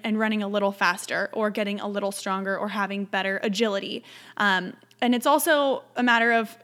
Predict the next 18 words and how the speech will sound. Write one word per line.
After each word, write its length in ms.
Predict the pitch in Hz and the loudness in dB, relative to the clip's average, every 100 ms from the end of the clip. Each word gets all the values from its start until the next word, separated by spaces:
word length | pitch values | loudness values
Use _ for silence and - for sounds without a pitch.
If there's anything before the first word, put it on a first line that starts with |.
| _ _ - | _ _ -2
I 100 | 226 | 0
wanna 240 | 220 240 247 | 2 2 2
learn 560 | 226 214 220 220 220 | 0 0 2 2 0
how 220 | 220 226 214 | -2 -4 -4
to 80 | |
fuel 240 | 208 214 208 | -4 -6 -4
myself 480 | 202 202 196 196 - | -4 -2 -2 -4 -8
properly, 760 | - 285 294 220 190 180 196 - - - | 0 0 2 -2 -2 -2 -4 -10 -18 -6
and 100 | 254 | 0
I 60 | 254 | 2
wanna 180 | 302 | 2
use 160 | 320 285 | 2 0
that 140 | 277 - | 0 0
education 560 | 226 233 240 220 226 | -2 -4 -6 -4 -4
to 160 | 214 214 - 220 | -4 -6 -6 -6
inspire 460 | 208 - 196 190 | -6 -2 -2 -2
people, 440 | 196 190 190 190 - - _ | -4 -6 -4 -4 -8 -20 _
not 460 | 214 220 214 220 | -2 2 2 0